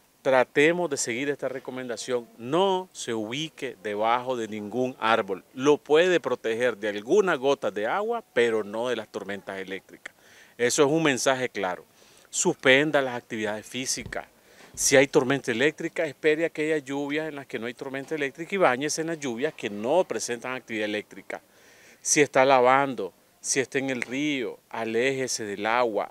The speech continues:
El agua es conductor eléctrico y por lo tanto tiene mayor propensión a atraer los rayos eléctricos. Hay arriando, usted está en el campo y está arriando animales, aléjese de los animales,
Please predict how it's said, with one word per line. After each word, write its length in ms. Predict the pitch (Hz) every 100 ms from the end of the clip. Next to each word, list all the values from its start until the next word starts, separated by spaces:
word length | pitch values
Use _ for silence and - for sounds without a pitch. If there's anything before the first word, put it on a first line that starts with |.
| -
El 220 | 110 104
agua 320 | 107 120 120
es 40 | 113
conductor 540 | 123 110 107 - 101
eléctrico 840 | 95 104 135 - 165 160 - 170 - _
y 200 | 117 110
por 240 | - 107
lo 100 | 101
tanto 480 | 98 - 87 - 143
tiene 340 | - 101 98 110
mayor 380 | 131 117 98
propensión 540 | 113 120 143 120 110 117
a 80 | 117
atraer 400 | - 98 101 117
los 120 | 110
rayos 280 | 98 104 101
eléctricos. 480 | 110 104 101 - - _ - - - _ -
Hay 520 | 131 147 165 175 190 -
arriando, 640 | 113 120 139 160 160 139
usted 220 | 113 143
está 180 | 139 160
en 60 | 147
el 120 | 135
campo 300 | 147 131 107
y 40 |
está 120 | 104
arriando 400 | 123 127 135 139
animales, 520 | 131 135 139 156 160 -
aléjese 640 | 110 110 131 135 131 -
de 140 | 110 104
los 160 | 101
animales, 600 | 104 98 95 110 123 98